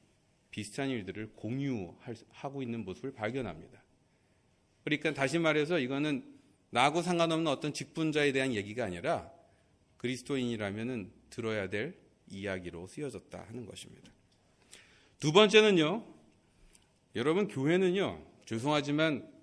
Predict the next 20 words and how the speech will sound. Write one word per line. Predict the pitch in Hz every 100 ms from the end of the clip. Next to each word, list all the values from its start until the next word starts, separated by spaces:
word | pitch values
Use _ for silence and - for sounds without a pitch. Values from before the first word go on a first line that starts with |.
| _ _ _ _ -
구경꾼으로 | 117 123 170 165 170 170 165 160 147
남아있기가 | 101 117 135 135 - 139
되게 | 113 113 135 -
어렵게 | 98 95 117 147 147 - - 151 143 143
돼 | 139 120
있는 | 120 147
조직입니다. | 165 127 104 80 78 - - _ _ _ _ _ _ _ _ _ _ _ _ _ _
왜 | 87 92
그러냐면 | 127 156 175 160 131 143 117 160 208 - - - -
저희가 | 107 123 185 262
다루는 | 139 139 170 185
성경 | - 240 240 233
지식은 | 165 - 117 170 92 78 - _ _ _
의도적으로 | 107 127 156 143 131 143 147
사람의 | - 180 175 180 185
삶을 | 180 - 190 220 269 254
변화시키기 | 139 139 147 - - 143 147 123
위해서 | 120 113 107 131 135 - -
나누는 | 98 95 127 151 156
정보들이에요. | 110 104 90 82 80 -